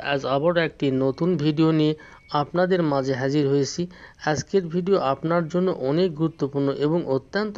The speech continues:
কার্যকর একটি ভিডিও। আজকের ভিডিও অজানা পুরুষের জন্য। আজকের ভিডিও তাদের জন্য,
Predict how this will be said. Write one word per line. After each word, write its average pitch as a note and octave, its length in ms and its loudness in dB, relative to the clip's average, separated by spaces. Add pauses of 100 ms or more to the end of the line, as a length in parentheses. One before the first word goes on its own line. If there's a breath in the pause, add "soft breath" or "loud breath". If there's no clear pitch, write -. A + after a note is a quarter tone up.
কার্যকর C3+ 540 -2
একটি C3+ 280 -4
ভিডিও। B2+ 340 -2 (500 loud breath)
আজকের D#3 420 -2
ভিডিও D#3+ 360 0
অজানা C#3 460 0
পুরুষের D#3+ 540 -4
জন্য। C3 240 -2 (540 loud breath)
আজকের D#3 400 -2
ভিডিও G3 340 0
তাদের D3 460 -2
জন্য, F3 220 4